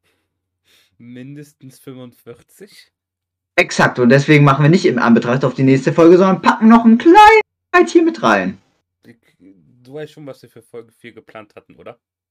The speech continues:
Speaker 2: Nö.
Speaker 1: Dass wir über die neuen Betreiber auf den neuen, auf den Linien reden.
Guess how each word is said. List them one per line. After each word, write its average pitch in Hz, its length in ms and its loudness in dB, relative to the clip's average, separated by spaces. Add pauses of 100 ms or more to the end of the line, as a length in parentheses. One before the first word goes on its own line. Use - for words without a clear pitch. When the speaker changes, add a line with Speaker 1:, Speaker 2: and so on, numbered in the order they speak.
(640)
Speaker 2:
Nö. 123 520 2 (960)
Speaker 1:
Dass - 240 -20
wir 120 120 -20
über 113 360 -20
die 101 480 -20 (180)
neuen 110 640 -20
Betreiber 110 440 -20
auf 117 120 -20
den 110 160 -20
neuen, 107 360 -20
auf 95 140 -20
den 101 240 -20
Linien 107 320 -20
reden. 135 360 -20